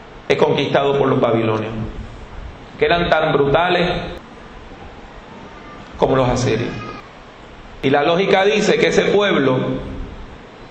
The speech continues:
no iba a sobrevivir. Siguieron la misma técnica: asesinar a todos los hombres de edad militar, tomar a todo el liderazgo del pueblo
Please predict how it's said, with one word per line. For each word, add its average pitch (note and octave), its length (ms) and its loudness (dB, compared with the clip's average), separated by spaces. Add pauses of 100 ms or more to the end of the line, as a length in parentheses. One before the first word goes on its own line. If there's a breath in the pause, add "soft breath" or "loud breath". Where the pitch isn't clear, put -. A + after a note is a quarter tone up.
(160)
no C#3 240 4
iba B2+ 540 2
a B2 120 4
sobrevivir. G#2+ 680 2 (640)
Siguieron G#3+ 540 2 (680)
la D#3+ 200 4
misma F#3+ 340 2
técnica: C3+ 460 2 (1300)
asesinar D#3 600 4
a F#3 140 2
todos F#3 180 2
los F3 220 2
hombres F#3 260 2
de E3 60 2
edad F3 160 2
militar, F3+ 760 2 (760)
tomar D#3+ 300 4
a F#3+ 100 2
todo G3 160 2
el G3+ 80 2
liderazgo F#3+ 540 4
del F3+ 140 2
pueblo A3+ 800 2